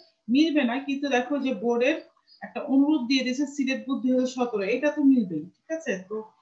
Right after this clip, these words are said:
তোমাদের বইয়ের সাথে মিলতেও পারে, আমি ঠিক জানি না, আমার নতুন edition, আবার নাও মিলতে পারে। পৃষ্ঠা নাম্বারটা মিলবে না, কিন্তু তোমার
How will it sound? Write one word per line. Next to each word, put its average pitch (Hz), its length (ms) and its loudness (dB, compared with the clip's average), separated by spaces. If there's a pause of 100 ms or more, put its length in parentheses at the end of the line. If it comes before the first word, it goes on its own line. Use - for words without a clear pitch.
(360)
তোমাদের 269 300 2
বইয়ের 285 200 -2
সাথে 302 120 0
মিলতেও 285 460 6
পারে, 285 220 -2
আমি 254 160 0
ঠিক 262 200 -2
জানি 202 260 -2
না, 226 100 -10
আমার 220 200 -8 (140)
নতুন 226 240 -12
edition, 214 420 -6
আবার 214 220 -4 (140)
নাও 214 260 0
মিলতে 185 260 -2
পারে। - 260 -10 (760)
পৃষ্ঠা 311 320 0
নাম্বারটা 302 400 6
মিলবে 240 280 2
না, 330 120 2
কিন্তু 302 400 -4 (300)
তোমার 226 320 -2